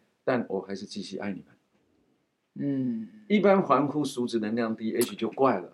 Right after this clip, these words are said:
Speaker 2: 比较难
Speaker 1: 由爱而生恨，
Speaker 2: 达到的境界。
Speaker 1: 难以起-，感情有时候，
Speaker 2: 也是一样。
Speaker 1: 哎，爱到什么连着在一起，
Speaker 2: 哦。
Speaker 1: 可是最后为什么恨了？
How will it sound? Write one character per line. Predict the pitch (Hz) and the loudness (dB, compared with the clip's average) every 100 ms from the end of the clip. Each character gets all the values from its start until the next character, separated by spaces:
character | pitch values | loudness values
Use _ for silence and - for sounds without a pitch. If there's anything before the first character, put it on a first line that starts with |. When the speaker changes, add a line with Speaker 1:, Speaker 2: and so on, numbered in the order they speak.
| - | -12
Speaker 2:
比 | 107 | -4
较 | 135 | -2
难 | 131 110 101 110 - | 0 -2 -4 -6 4
Speaker 1:
由 | 135 | 10
爱 | 151 - 190 151 | 10 10 8 8
而 | 113 | 4
生 | 110 143 127 | 4 2 2
恨， | |
Speaker 2:
达 | 123 | 2
到 | 151 | 0
的 | - | 0
境 | |
界。 | - - - | -4 -18 0
Speaker 1:
难 | 135 180 | 4 6
以 | 185 | 6
起-， | 135 - 120 - - _ _ _ | 2 0 -2 -4 -10 _ _ _
感 | 131 107 101 | 0 0 0
情 | - 117 120 | -2 -2 0
有 | 110 | 0
时 | 101 | 0
候， | 113 | 2
Speaker 2:
也 | |
是 | 190 160 | 4 4
一 | 127 | 2
样。 | 131 | 2
Speaker 1:
哎， | 127 208 202 | 6 6 8
爱 | 131 | 6
到 | 156 135 110 - - | 4 4 2 -4 -10
什 | 117 | -2
么 | 117 | 0
连 | 135 143 123 123 | 0 4 6 6
着 | 175 127 | 4 2
在 | 104 117 | 4 2
一 | 123 | 2
起， | 123 | 0
Speaker 2:
哦。 | 123 123 | -4 -6
Speaker 1:
可 | 208 | -6
是 | - | 0
最 | 226 220 | 4 6
后 | 208 | 6
为 | 208 220 | 4 2
什 | - - | -4 -2
么 | 117 - - | -4 -4 -6
恨 | - - 494 - | -4 2 4 4
了？ | - | 2